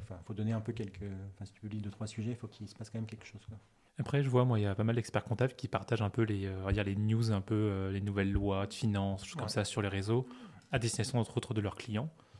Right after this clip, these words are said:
Speaker 2: Toi, du coup, tu le fais de façon différente ?
Speaker 1: Je le fais. Alors, moi, je vais pas le faire sur les réseaux sociaux. Je pense qu'on va faire des fois des petites publications, des, euh, des mailings, en fait, où on va partager quelques éléments.
Speaker 2: Mhm.
Speaker 1: Euh, et on est sans doute plus dans une information un peu one-to-one, où, en fait, euh,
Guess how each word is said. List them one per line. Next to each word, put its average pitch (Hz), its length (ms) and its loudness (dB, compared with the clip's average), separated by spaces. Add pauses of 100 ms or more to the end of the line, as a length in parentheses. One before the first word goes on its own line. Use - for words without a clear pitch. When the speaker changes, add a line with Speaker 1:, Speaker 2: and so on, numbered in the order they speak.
(340)
Speaker 2:
Toi, 120 100 0
du 110 100 0
coup, 127 120 -2
tu - 100 -6
le 107 60 -6
fais - 180 -4
de - 80 -14
façon 104 240 -2
différente ? 101 640 -4
Speaker 1:
Je 120 160 -4
le 127 80 0
fais. 147 240 -2
Alors, 123 180 2
moi, 135 80 4
je - 80 0
vais 123 80 -2
pas 151 80 -2
le 147 60 -2
faire 151 120 -2
sur 135 120 -6
les 127 80 2
réseaux 123 160 0
sociaux. 127 320 -2
Je 131 80 -4
pense 113 140 -4
qu'on 113 100 -2
va 107 80 2
faire 120 180 -2
des 120 80 2
fois - 160 -4
des 110 80 -4
petites - 180 -12
publications, 123 600 -4
des, 101 200 -6
euh, 101 180 -6
des 101 120 -6
mailings, 110 320 0
en 104 80 -4
fait, 110 240 -8
où 104 40 -6
on 101 40 -2
va 98 120 -4
partager 107 380 -4
quelques 101 360 -8
éléments. 107 500 -6
Speaker 2:
Mhm. 113 160 2
Speaker 1:
Euh, 101 360 -4 (580)
et 113 80 -2
on 107 140 2
est 107 60 0
sans 117 180 -2
doute 113 160 -2 (160)
plus 143 240 -4
dans 127 100 0
une 117 160 2
information 113 600 -2
un 110 40 -2
peu 123 360 -4
one-to-one, 117 640 -2
où, 104 180 -6
en 101 80 -6
fait, 113 320 -10
euh, 98 240 -8